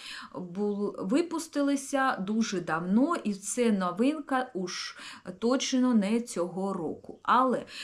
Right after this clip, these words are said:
все ж таки, м, мій канал позиціонується як калейдоскоп пряжі, я обов'язково,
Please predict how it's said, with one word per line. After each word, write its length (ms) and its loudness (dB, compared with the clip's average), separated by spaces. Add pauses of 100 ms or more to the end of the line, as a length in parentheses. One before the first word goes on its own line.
(120)
все 440 0
ж 180 -6
таки, 400 -4 (260)
м, 380 -2 (200)
мій 280 8
канал 500 6 (100)
позиціонується 1400 2
як 400 0
калейдоскоп 760 -2
пряжі, 440 2
я 160 -4
обов'язково, 840 -2